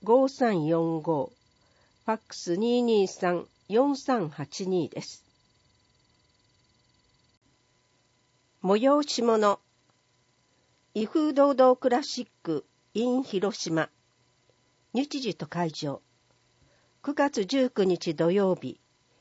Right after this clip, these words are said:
午前十時。十一時十五分。十二時十五分。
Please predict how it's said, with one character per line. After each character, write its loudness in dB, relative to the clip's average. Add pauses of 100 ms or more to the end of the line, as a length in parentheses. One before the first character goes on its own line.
(260)
午 0
前 2
十 -2
時。 -12 (680)
十 0
一 -4
時 -2
十 -2
五 2
分。 -6 (840)
十 -2
二 0
時 -2
十 -4
五 2
分。 -6